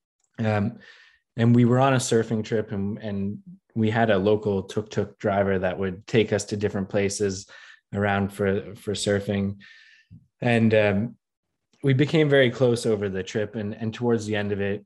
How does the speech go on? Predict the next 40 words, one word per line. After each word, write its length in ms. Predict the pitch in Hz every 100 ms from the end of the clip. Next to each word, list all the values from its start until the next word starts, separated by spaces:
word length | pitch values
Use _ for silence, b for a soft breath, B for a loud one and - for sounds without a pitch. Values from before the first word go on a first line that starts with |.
| _
he 200 | 117 117
said, 360 | 101 104 98 -
"Why 200 | 107 120
don't 220 | 135 131
you 120 | 110
guys 320 | 110 110 104 - _ _ _
come 260 | - 107 104
and 100 | 98
have 200 | 101 90
dinner 260 | 104 101
with 240 | 95 92 -
my 340 | 95 92 92 -
family?" 580 | - 98 95 90 90 - b b b b b _ _ -
And 340 | 113 117 120 _ _ _ _
we 280 | 123 123 139
knew 300 | 139 135 139
that 340 | 120 104 101 - _
he 320 | - 113 104
didn't 380 | 98 90 107 104
have, 320 | 101 95 95 - -
have 220 | 113 110 90
a 60 |
lot, 440 | 92 117 151 - -
and 400 | 104 101 98 - _ -
that 240 | 110 95
this 260 | 110 107 -
was, 380 | 104 95 -
you 140 | - 101
know, 120 | 92
something 400 | - 113 104 104
he's 200 | 98 92
gonna 160 | 98 95
put 140 | 98
a 40 |
big 240 | 95 107 101
effort 300 | 104 107 101
into 340 | 95 98 98
to 120 | 95 104
try 320 | - 104 104
and, 360 | 104 101 101